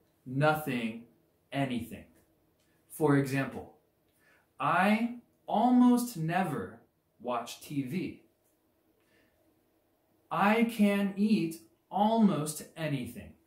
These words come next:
Okay, students, that's our lesson for today. Please check in the description below for more English learning videos. Also, consider liking, subscribing,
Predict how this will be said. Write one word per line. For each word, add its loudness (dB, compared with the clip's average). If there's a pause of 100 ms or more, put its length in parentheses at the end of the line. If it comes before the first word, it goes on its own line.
(420)
Okay, 2
students, 0 (180)
that's -4
our 4
lesson 0
for -6
today. -8 (600)
Please 0
check 0
in -2
the 0
description -2
below -2 (420)
for -6
more 2
English -2
learning -4
videos. -12 (220)
Also, 0
consider -2
liking, -4
subscribing, -6